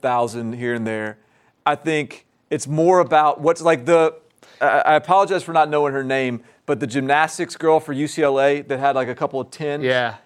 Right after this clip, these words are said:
Speaker 1: And she has, she has literally, like, two million Instagram followers. That is, is marketability right there. That is someone that can cash in on some earning power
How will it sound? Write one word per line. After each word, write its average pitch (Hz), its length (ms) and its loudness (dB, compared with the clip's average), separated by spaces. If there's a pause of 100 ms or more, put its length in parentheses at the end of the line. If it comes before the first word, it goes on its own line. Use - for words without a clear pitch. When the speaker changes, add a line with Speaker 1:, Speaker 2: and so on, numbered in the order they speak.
Speaker 1:
And 151 120 -8
she 180 140 -2
has, 180 280 4
she 208 220 -4
has 185 200 2
literally, 156 800 2 (300)
like, 143 240 -2
two 202 280 -4
million 165 360 0
Instagram 120 400 -8
followers. - 540 -12 (1200)
That 165 640 -2 (380)
is, 151 200 0
is 147 240 -6
marketability 135 680 2
right 117 180 -4
there. 123 220 0
That 185 280 4
is 165 100 -4
someone 147 300 0
that 135 140 2
can 135 140 -4
cash 147 400 0
in 147 300 0
on 135 200 0
some 131 140 -8
earning 143 240 -2
power 113 440 -2